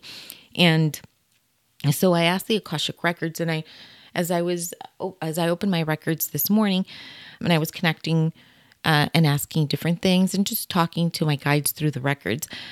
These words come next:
I thought, "Oh, well, wait a minute. Let me ask what the Akashic Records are." I know what they are and how they've been described to me and how I've experienced them, and,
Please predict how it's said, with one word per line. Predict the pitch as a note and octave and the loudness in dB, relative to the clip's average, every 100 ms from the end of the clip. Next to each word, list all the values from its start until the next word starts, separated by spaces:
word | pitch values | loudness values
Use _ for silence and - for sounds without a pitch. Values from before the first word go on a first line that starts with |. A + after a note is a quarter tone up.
| - - | -18 -6
I | E3+ E3 D#3 D#3 D3+ - - - - - - _ _ _ _ - | 0 2 4 2 0 -6 -20 -20 -20 -20 -20 _ _ _ _ -4
thought, | G3 - | -2 0
"Oh, | G3 F3 - - - | 0 0 -6 -20 -18
well, | - E3 E3 - - - | -10 -8 -6 -10 -12 -4
wait | F3+ | 0
a | D3+ | 0
minute. | D#2+ - | -2 0
Let | F#3+ | 4
me | A3 - | 4 4
ask | D#3 D#3+ - | 0 -2 -2
what | E3 | -4
the | C#3+ | -2
Akashic | C#3+ - C#3+ - - - | -4 -4 -6 -6 -8 -8
Records | C3+ - C3+ - | -6 -6 -6 -6
are." | A#2 - C3 - _ _ _ _ _ _ _ _ _ - | -4 -4 -6 -14 _ _ _ _ _ _ _ _ _ 4
I | D#3+ | 6
know | D#3 | 8
what | D3+ D3+ | 6 2
they | C#3 | 2
are | C#3+ | 2
and | D3+ C#3 | 2 2
how | C#3 | 2
they've | C#3+ C3+ | 0 0
been | C3+ | -2
described | C3+ - - C#3+ - | 0 -4 0 0 0
to | C#3 | -2
me | C3 | -2
and | C3 | 0
how | D3 C3+ | 0 0
I've | C3 C3 | -2 -2
experienced | - - - A3+ E3+ C#3 - | -4 -4 2 4 4 0 0
them, | C#3 | 2
and, | C#3+ | 2